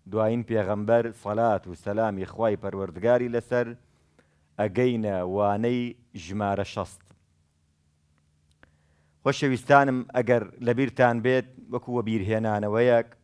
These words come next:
ئێمە وانەی پەنجا و حەوتمان تەرخان کرد بۆ ئامادەسازی بۆ ڕزگارکردنی مەککە، بۆ فەتحی مەککە، و وانەی پەنجا و هەشتمان تەرخان کرد بۆ ئەو نامەیەی کە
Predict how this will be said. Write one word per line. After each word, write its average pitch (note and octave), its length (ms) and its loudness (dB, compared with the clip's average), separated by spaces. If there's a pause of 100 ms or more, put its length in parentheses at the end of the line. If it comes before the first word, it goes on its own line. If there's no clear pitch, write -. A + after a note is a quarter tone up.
(720)
ئێمە B2+ 280 2
وانەی A#2+ 400 4 (260)
پەنجا A2+ 340 0
و G2+ 120 0
حەوتمان A2+ 440 -4
تەرخان A2 420 -4
کرد A#2 220 -8
بۆ A#2+ 140 0 (800)
ئامادەسازی A2 1000 0 (180)
بۆ A2 80 -2 (100)
ڕزگارکردنی G#2 720 -4
مەککە، G2+ 380 -4
بۆ F#2+ 140 -4
فەتحی G#2 340 -10
مەککە، A#2+ 360 -2 (840)
و A2+ 60 -2 (140)
وانەی B2+ 380 4
پەنجا B2 320 2
و A#2+ 80 2
هەشتمان B2+ 400 -2
تەرخان C3 420 -2
کرد C3 180 -6
بۆ B2+ 160 -2
ئەو C3+ 100 2 (120)
نامەیەی A#2+ 560 0
کە A#2+ 140 2